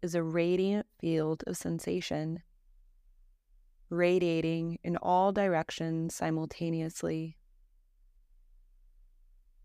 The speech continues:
Tuning into sensations of pleasure, sensuality, joy, or bliss that are present.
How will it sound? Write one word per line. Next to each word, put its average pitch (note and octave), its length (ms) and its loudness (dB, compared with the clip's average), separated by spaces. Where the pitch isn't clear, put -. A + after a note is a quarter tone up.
Tuning A3+ 400 2
into F#3 640 0
sensations E3+ 920 -2
of E3+ 240 -4
pleasure, E3+ 840 -2
sensuality, E3+ 1200 0
joy, E3 800 0
or A3+ 100 4
bliss F3 400 2
that F#3+ 160 0
are G3 80 0
present. E3 640 -4